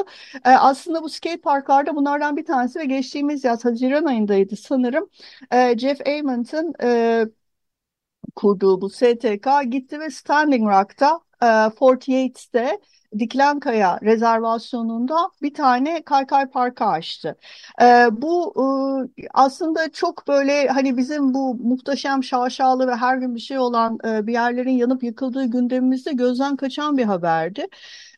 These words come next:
E, ama çok önemliydi o bölge için. Öyle ki, e, sadece Standing Rock'taki, e,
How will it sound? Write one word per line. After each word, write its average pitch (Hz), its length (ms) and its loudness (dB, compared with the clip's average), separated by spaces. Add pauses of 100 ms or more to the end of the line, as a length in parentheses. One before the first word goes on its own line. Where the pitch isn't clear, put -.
E, 247 500 6
ama 311 420 2
çok 349 240 -4
önemliydi 202 580 -2
o 196 220 0 (160)
bölge 196 460 2
için. 240 360 -6
Öyle 277 360 4
ki, 294 260 -8 (220)
e, 240 300 0
sadece 294 640 -2
Standing 277 540 0
Rock'taki, 254 800 -2 (200)
e, 214 40 0